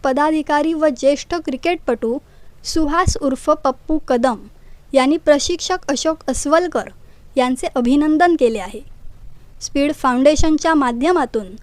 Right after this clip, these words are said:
कोकणातील क्रिकेटसाठी प्रशिक्षक अशोक अस्वलकर यांच्यासोबत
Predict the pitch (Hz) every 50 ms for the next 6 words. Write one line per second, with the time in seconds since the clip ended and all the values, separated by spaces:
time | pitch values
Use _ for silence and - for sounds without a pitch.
0 | - - - - - - - - 202 196 196 - 330 330 349 370 359 415 415 403
1 | 392 - 302 302 294 - 311 320 311 - - 294 285 277 311 320 - - 262 269
2 | 254 - - 311 302 - - 320 330 320 - - 262 262 - 285 294 294 - -
3 | 262 - - 285 285 320 349 339 - - 165 180 - - - - - - - -
4 | - - - - 269 254 277 277 - 349 349 - 392 359 330 359 370 370 -